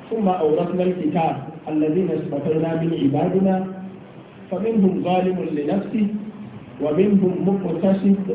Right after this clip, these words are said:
ومنهم سابق بالخيرات بإذن الله ذلك هو الفضل الكبير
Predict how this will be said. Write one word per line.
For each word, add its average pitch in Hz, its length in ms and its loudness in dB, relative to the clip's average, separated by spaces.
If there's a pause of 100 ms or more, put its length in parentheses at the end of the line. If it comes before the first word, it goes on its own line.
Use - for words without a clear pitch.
(100)
ومنهم 175 580 4
سابق 170 480 -2
بالخيرات 185 680 0
بإذن 180 440 0
الله 165 360 2 (720)
ذلك 190 380 -2
هو 165 220 2
الفضل - 400 0
الكبير 269 520 4